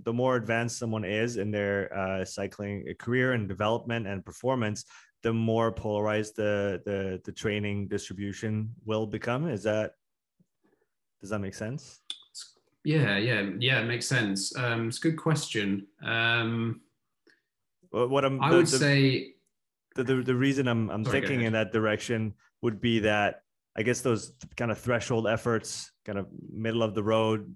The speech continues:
Speaker 1: fairly hard, but not super hard efforts, um, they, they can bring, uh, from my understanding is that they can bring quite a bit of benefit to the average person who's maybe a beginner or an intermediate level,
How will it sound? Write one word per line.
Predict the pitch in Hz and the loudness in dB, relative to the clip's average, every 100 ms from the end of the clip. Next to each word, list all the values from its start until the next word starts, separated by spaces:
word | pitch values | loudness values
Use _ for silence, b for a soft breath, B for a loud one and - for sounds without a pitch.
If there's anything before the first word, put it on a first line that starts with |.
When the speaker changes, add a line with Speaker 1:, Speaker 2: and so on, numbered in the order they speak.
| - - | -18 -4
Speaker 1:
fairly | 117 110 | -2 0
hard, | 107 117 117 113 113 | 0 2 4 4 2
but | 104 | -2
not | 107 110 - | -2 -2 -4
super | - 123 123 113 | -4 -4 0 0
hard | 123 120 117 | 2 4 2
efforts, | 117 131 123 123 - B B _ | 0 0 -2 -4 -16 B B _
um, | 107 101 98 98 95 - _ _ _ 190 | -2 -2 -2 -4 -6 -10 _ _ _ -6
they, | 110 107 | -4 -2
they | 110 | -4
can | 110 107 | -4 -4
bring, | 90 113 107 107 - | -4 -2 0 -2 -6
uh, | 95 | -8
from | - 113 | -6 -2
my | 107 | -2
understanding | 101 92 147 127 | -2 -2 0 2
is | 113 | 0
that | 104 | -2
they | 107 | -4
can | 107 | -4
bring | 101 110 107 | 0 -2 -2
quite | - 113 110 | -2 0 0
a | |
bit | 101 107 | 0 0
of | 101 92 | 0 -2
benefit | - 127 127 113 107 - | 0 0 0 -2 -4 -4
to | - 110 101 - B _ | -2 -2 -2 -6 B _
the | 113 | 0
average | 131 175 120 | 2 2 -2
person | 113 110 - 107 | -2 -2 -2 -4
who's | 104 95 | -4 -4
maybe | 101 101 101 | -4 -4 -4
a | 98 | -4
beginner | 104 113 131 123 | -4 -2 0 2
or | 107 98 98 | 4 2 0
an | 101 | -2
intermediate | 95 104 120 117 107 | -4 -2 0 0 0
level, | 101 98 98 | -2 -2 -2